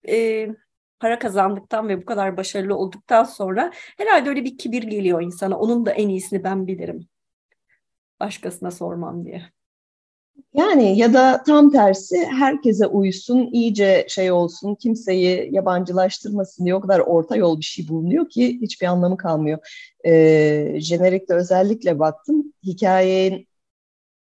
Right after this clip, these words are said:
Speaker 2: altında beş isim, senaryonun altında üç isim falan vardı. Hani öyle James Cameron'ın sadece elinden çıkmış bir şey de değil. Bu işte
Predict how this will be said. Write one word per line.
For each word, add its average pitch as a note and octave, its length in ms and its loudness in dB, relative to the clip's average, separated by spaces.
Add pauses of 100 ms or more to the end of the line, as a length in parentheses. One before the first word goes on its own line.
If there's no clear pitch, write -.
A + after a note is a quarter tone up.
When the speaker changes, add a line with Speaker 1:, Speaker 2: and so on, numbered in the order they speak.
(480)
Speaker 2:
altında E3 680 0
beş F#3 320 0
isim, F3 240 -10
senaryonun F3 560 2
altında D#3+ 420 -2
üç - 320 -10
isim F3+ 320 -2 (260)
falan D3+ 380 2
vardı. - 260 0
Hani C3 240 -2
öyle C#3 260 -2 (960)
James D#3+ 420 0
Cameron'ın E3 500 2
sadece D3 580 -2
elinden D3+ 500 -2
çıkmış - 440 -18
bir - 40 -20
şey - 240 -6
de C#3 120 0
değil. D3 140 -6
Bu G3 180 -2
işte - 400 -2